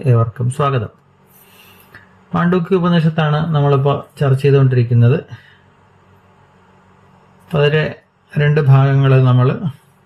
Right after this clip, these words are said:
ആ, കഴിഞ്ഞ രണ്ട് ദിവസങ്ങളിലായിട്ട് പറയുകയുണ്ടായി. അപ്പൊ അഥർവവേദത്തിൻ്റെ, ഏ, ശാഖയിൽപ്പെട്ടതും പന്ത്രണ്ട് മന്ത്രങ്ങൾ അടങ്ങിയതുമായ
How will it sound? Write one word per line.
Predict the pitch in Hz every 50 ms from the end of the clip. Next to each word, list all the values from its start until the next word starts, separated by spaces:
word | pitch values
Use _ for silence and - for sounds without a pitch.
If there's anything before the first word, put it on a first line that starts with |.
| _ _ _ _ _ _ _ _ _ _ _ _ _ -
ആ, | 165 131 64 123 123 123 - - - 113 110 110 127 127 131 -
കഴിഞ്ഞ | 135 131 131 131 131 127
രണ്ട് | 127 123 123 123 127 131 139 - - - - - - _ - - - -
ദിവസങ്ങളിലായിട്ട് | - 127 123 - 135 131 127 123 120 123 123 123 131
പറയുകയുണ്ടായി. | 120 117 117 117 117 120 123 117 113 113 113 113 131 170 220 - _ _ _ _ _ _ _ _ _ _ _ _ _ _ _ _ _ _ _ _ _ _ - _ _ _ _ _ _ _
അപ്പൊ | _ - 175
അഥർവവേദത്തിൻ്റെ, | 160 170 180 185 185 180 180 175 170 165 160 165 170 165 160 165 165 - - - _ _ _ _ _ -
ഏ, | - 160 147 147 143 143
ശാഖയിൽപ്പെട്ടതും | 131 160 151 147 131 135 147 147 147 143 147 135 135 139 147 165 180 175
പന്ത്രണ്ട് | 165 147 143 151 143 147 147 156
മന്ത്രങ്ങൾ | 147 139 139 135 135 139 139 143 143 143 135
അടങ്ങിയതുമായ | 131 131 131 131 135 135 135 135 131 123 120 120 139 170